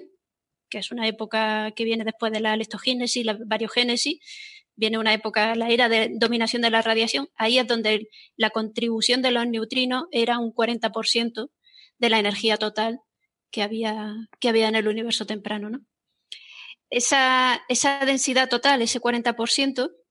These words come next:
evidentemente, eh, tiene un peso y va a dejar una huella en el,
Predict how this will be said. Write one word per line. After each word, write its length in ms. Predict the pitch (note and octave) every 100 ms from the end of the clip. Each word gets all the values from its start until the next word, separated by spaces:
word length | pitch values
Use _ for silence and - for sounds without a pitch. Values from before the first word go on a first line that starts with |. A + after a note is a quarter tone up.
| _ _ -
evidentemente, 840 | A3 G#3+ A#3 A#3 A#3+ B3+ B3+ D#4 - _ _ _ _ _ _ - _
eh, 340 | B3+ A#3 A3+ A3+
tiene 220 | - A#3+ B3
un 180 | A#3+
peso 340 | - C#4 C#4 C#4
y 80 | A#3+
va 120 | A3
a 40 |
dejar 260 | A#3 - A#3
una 160 | A#3
huella 380 | A3+ B3 A#3 B3 - _ _ _ _ _ _ _ -
en 160 | A#3 A#3
el, 540 | A3+ G#3+ G#3+ A3 A#3